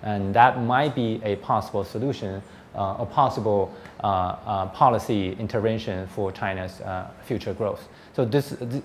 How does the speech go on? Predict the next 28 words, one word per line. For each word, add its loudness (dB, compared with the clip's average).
if -2
you're, 4
you, -2
you 2
guys 8
are -4
interested, 2
this -4
paper 4
has 2
been -2
published, 0
uh, 4
in -2
Urban 2
Planning, -2
um, -2
Environment 4
and -4
Urban 2
Planning -2
Part 0
B, 0
Urban 0
Analytics, -2
and -4
then -4
City -2